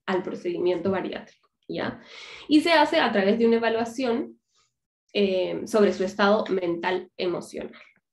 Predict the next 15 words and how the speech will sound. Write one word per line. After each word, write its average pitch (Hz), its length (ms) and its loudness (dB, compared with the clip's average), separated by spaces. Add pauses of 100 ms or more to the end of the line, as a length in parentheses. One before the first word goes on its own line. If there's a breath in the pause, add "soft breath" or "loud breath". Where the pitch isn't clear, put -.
(600)
¿ya? 185 600 -4 (1500 soft breath)
Como 349 280 2
psicólogos, 302 1000 -2 (160)
eh, 190 300 -2
es 233 160 0
importante 208 560 0
respondernos 196 840 -2
tal 180 180 -4
vez 185 280 -6 (200)
a 185 160 -6
tres 214 340 -2
interrogantes. 175 880 -6 (1300)
Lo 240 180 -2
primero 330 380 0
es - 420 -2